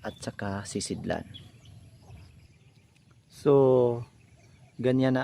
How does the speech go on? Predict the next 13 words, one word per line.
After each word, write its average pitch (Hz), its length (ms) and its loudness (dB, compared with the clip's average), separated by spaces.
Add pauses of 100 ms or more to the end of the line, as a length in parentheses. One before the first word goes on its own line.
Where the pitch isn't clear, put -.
ang 117 400 -6
sitwasyon 117 560 0
sa - 160 -6
aming 110 240 -6
palay 110 400 -4
ngayon 123 400 -6
or 143 80 -4
status - 560 -6
niya. 127 160 -10 (2000)
So - 160 -12
makikita 117 560 -4
nyo, 120 240 -4 (960)
medyo 110 380 -4